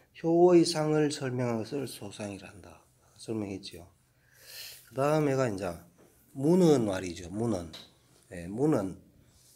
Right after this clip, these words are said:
예, 공자 십육 중에 문헌전이 있다 그랬잖아요. 문헌전.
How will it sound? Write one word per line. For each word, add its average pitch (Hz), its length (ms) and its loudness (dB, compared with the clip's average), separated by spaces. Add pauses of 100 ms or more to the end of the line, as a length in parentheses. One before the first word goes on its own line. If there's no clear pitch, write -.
예, 92 540 -12 (960)
공자 139 280 0
십육 175 360 0
중에 104 500 -2 (380)
문헌전이 135 720 4
있다 101 180 -6
그랬잖아요. 87 540 -12
문헌전. 98 640 -6